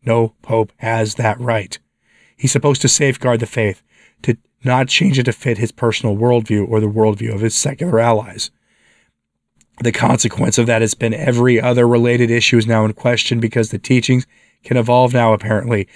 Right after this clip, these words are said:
and now we see that it is evolving in ways no one would otherwise have predicted. The story is already causing a headache for Rome and has been brewing in the news for a few days now.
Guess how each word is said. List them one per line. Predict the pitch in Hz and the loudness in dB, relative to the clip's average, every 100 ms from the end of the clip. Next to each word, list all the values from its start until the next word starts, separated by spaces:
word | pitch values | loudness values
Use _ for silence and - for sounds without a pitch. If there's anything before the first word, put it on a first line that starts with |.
| - - | -20 -4
and | 127 | 0
now | 135 | 2
we | 127 123 | 2 0
see | - 143 | 2 2
that | 123 117 | 2 2
it | 117 117 | 2 2
is | 139 127 117 | 2 2 2
evolving | 113 110 110 113 110 - _ | 0 2 2 2 0 -4 _
in | 123 | 0
ways | 117 113 - | 2 0 -2
no | 117 113 117 | 0 2 2
one | 113 113 107 _ _ | 2 0 -2 _ _
would | - 110 | -2 -2
otherwise | 147 151 113 107 104 - | 0 0 2 4 2 -2
have | 151 127 | -6 -4
predicted. | 127 117 107 127 123 _ _ _ _ _ _ _ _ _ _ _ _ _ - | -2 -2 -4 -6 -10 _ _ _ _ _ _ _ _ _ _ _ _ _ -4
The | 123 | -2
story | - 131 | 2 2
is | 117 | 2
already | 113 113 104 | 2 2 0
causing | - 110 110 101 | 0 0 0 -4
a | |
headache | 101 117 104 | -2 -2 -2
for | - 104 | -2 0
Rome | 113 104 101 | 2 0 -2
and | 104 | -4
has | 104 | -6
been | 117 104 | -6 -8
brewing | 110 107 110 110 | -4 2 4 2
in | 104 | 0
the | 101 | -2
news | 104 98 | -2 -4
for | - | -8
a | |
few | - _ 131 104 | -16 _ -2 2
days | 110 107 - | 2 0 -4
now. | 87 | -14